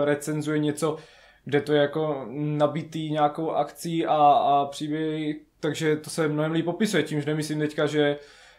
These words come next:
to bylo jako špatně, to samozřejmě ne, ale tím, že pro nás by,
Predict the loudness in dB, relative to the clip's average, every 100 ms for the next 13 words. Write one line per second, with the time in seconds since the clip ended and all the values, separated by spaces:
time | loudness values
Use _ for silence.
0 | _ -2 4 4 2 -4 -4 -2 0 0
1 | -2 0 -2 0 -2 -2 2 4 4 4
2 | 0 -4 -4 -4 -4 0 0 -2 -6 -10